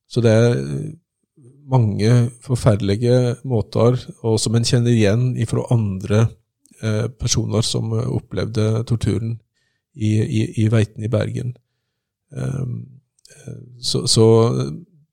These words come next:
det er mange historier som kan fortelle, eh, om mye av de samme måtene å,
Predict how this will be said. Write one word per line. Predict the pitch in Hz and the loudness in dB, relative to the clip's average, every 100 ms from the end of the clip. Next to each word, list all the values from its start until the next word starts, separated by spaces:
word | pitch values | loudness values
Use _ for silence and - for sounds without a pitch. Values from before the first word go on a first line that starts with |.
| _ | _
det | 123 | 2
er | 117 120 123 | 4 4 2
mange | 139 143 110 107 117 123 120 - - | 2 2 4 4 4 4 2 -6 -6
historier | 143 143 123 107 127 175 208 - - | 0 2 4 4 6 6 4 -4 -8
som | - 120 | -4 -2
kan | 131 123 | 0 2
fortelle, | 131 - 107 104 110 117 - _ _ _ _ | 2 4 2 2 0 0 -2 _ _ _ _
eh, | - - - 98 143 147 _ | -20 -20 -18 -16 -16 -16 _
om | 131 120 127 | -2 0 0
mye | 120 104 | 0 2
av | |
de | 107 | 4
samme | - - 131 104 107 | 4 4 4 2 0
måtene | 117 98 - 101 104 107 | 2 0 -2 -6 -2 -2
å, | - 110 | -2 -2